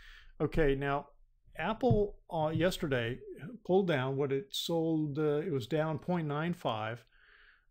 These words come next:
uh, closing at ninety point nine one. Now it's closed below the ten, uh, like it did here, bounced back, closed below ten. Yesterday was, uh, Thursday was a slight close below the ten, I believe. Checking at ninety-two.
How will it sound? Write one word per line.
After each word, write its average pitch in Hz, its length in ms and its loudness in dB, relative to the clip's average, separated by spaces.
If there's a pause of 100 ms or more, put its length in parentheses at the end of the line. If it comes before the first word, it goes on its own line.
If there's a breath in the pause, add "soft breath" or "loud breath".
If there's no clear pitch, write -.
uh, 127 300 -8 (100)
closing 143 420 2
at 131 100 -2
ninety 147 380 -2
point 151 340 -6
nine 135 380 -4
one. 127 400 -2 (100)
Now 131 240 -8
it's 117 140 -10
closed 185 460 2
below 196 260 6
the 170 120 -2
ten, 135 520 -4 (420)
uh, 123 240 -8
like 135 280 -4
it 127 80 -2
did 156 180 2
here, 120 480 -2
bounced 131 340 -8
back, 135 440 -4 (200)
closed 147 240 -2
below 147 200 2
ten. 131 280 -2
Yesterday 175 460 4
was, 160 300 2
uh, 147 100 -4
Thursday 196 400 6
was 139 160 4
a 120 80 -4
slight 175 340 -2
close 139 320 0
below 123 280 -2
the 113 100 -6
ten, 120 320 -6
I 113 60 -6
believe. 120 600 0 (760 loud breath)
Checking 131 380 -4
at 120 120 -4
ninety-two. 135 1000 2